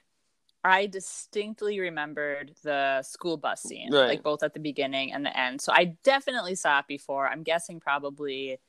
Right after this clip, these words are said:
Speaker 1: like, in junior high, uh, you know, maybe, like, twelve, thirteen years old. My friends and I would always rent horror films. Um, but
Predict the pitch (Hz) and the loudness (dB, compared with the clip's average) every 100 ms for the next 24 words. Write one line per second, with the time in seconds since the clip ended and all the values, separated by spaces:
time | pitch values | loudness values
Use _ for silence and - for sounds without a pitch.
0 | _ _ _ _ _ - 147 147 - 151 | _ _ _ _ _ -4 -2 -4 -2 -2
1 | 151 143 147 139 131 131 131 131 - _ | 0 0 4 6 6 2 0 -2 -6 _
2 | _ _ _ _ _ _ 131 127 123 139 | _ _ _ _ _ _ -4 0 0 -2
3 | 135 135 135 127 131 - 151 147 147 143 | -4 -6 -2 -2 -2 6 6 8 4 2
4 | 160 147 143 135 139 139 139 131 131 139 | 0 -2 2 4 6 4 4 2 0 -4
5 | _ _ _ _ _ _ _ - _ - | _ _ _ _ _ _ _ -20 _ -20
6 | - 185 165 160 151 143 143 135 135 135 | 4 6 6 4 -2 0 0 -2 -2 -6
7 | 131 - _ _ 143 147 135 - 131 131 | -10 -18 _ _ -2 0 0 -4 -4 -4
8 | 135 143 131 127 135 - - _ _ _ | -4 -4 -6 -6 -8 -8 -8 _ _ _
9 | _ _ 160 139 135 131 - _ 151 143 | _ _ 4 4 2 -6 -16 _ 2 4
10 | 135 | 2